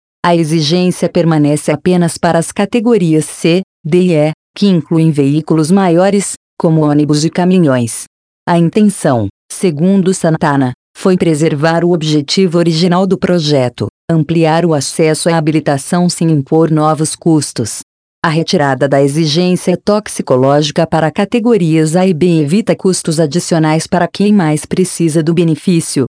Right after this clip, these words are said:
sem comprometer a segurança no trânsito, explicou o relator. Outra alteração feita pela Câmara foi a exclusão de um dispositivo que permitia a transferência eletrônica de propriedade de veículos por meio de assinaturas eletrônicas qualificadas ou avançadas.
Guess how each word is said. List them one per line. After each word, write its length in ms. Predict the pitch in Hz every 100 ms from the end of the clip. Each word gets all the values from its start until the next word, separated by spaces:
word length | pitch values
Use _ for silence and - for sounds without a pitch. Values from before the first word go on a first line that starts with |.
| - -
sem 240 | 233 220
comprometer 720 | 220 208 180 165 151 143 165
a 60 | 156
segurança 640 | - 147 143 147 139 190
no 100 | 185
trânsito, 640 | - 170 160 151 165 - 175 _ -
explicou 520 | 147 - 196 - 156
o 40 | 151
relator. 640 | 175 180 180 156 120 110 - _ _ -
Outra 360 | 190 180 - 160
alteração 640 | 143 190 175 - 180 180
feita 420 | - 170 156 165
pela 240 | 208 196 202
Câmara 520 | - 175 185 190 160
foi 200 | - 156
a 40 |
exclusão 640 | 147 - - 170 139 160 160
de 120 | 208
um 80 | 214
dispositivo 840 | 214 - 165 143 143 - 151 151
que 140 | -
permitia 640 | 147 196 185 175 - 165 151
a 20 |
transferência 800 | 175 170 - 170 160 170 - 165
eletrônica 720 | 175 180 - 147 147 147 151
de 120 | 151
propriedade 680 | 208 196 190 156 151 151 143
de 120 | 165
veículos 640 | 143 139 156 156 156 -
por 180 | - 208
meio 380 | 180 175 190 185
de 100 | 185
assinaturas 760 | 175 - 170 180 170 165 156
eletrônicas 760 | 180 180 180 160 143 147 170 160
qualificadas 840 | - 165 170 185 175 160 160 143
ou 100 | 147
avançadas. 960 | 147 135 139 - - 147 123 127 120